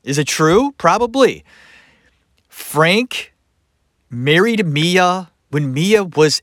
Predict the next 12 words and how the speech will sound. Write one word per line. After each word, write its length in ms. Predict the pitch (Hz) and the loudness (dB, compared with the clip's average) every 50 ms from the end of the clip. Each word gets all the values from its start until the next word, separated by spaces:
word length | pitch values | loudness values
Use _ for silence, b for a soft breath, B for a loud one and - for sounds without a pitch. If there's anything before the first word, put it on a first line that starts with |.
| _ | _
eighteen, 580 | - 185 202 202 - - - - 185 180 185 180 | -4 -4 -4 -4 -6 -10 -8 -4 -4 -2 -2 0
nineteen 460 | 170 165 170 175 165 - 170 165 156 | 0 0 -2 -2 -4 -6 -8 -6 -4
years 160 | 156 151 139 | -4 -2 -2
old. 300 | 151 156 151 120 - _ _ _ _ _ _ _ _ _ _ _ _ _ _ _ _ - - _ _ _ _ _ _ _ _ _ - | 0 0 -2 -2 -6 _ _ _ _ _ _ _ _ _ _ _ _ _ _ _ _ -20 -20 _ _ _ _ _ _ _ _ _ -4
I 120 | - 165 | -2 -2
mean, 340 | 165 165 170 170 160 147 131 B B B B B B B _ - | 0 0 0 -2 -2 -4 -6 B B B B B B B _ 0
that's 440 | 156 170 208 220 - - - - - _ _ _ | 2 2 2 0 -2 -6 -10 -10 -12 _ _ _
what 320 | _ - 139 175 165 - - - _ | _ -2 -2 0 0 -2 -6 -18 _
goes 260 | - 175 175 165 156 | 0 2 2 4 4
on, 220 | 170 143 123 98 90 | 2 0 -2 -4 -10
folks, 480 | - - 107 92 90 82 - - - - _ _ _ _ _ _ _ _ _ _ _ _ _ _ - | -12 -10 -10 -10 -10 -12 -14 -16 -16 -18 _ _ _ _ _ _ _ _ _ _ _ _ _ _ -8
in 440 | 120 127 127 127 123 120 117 113 | -4 -2 -2 -2 -2 -4 -8 -12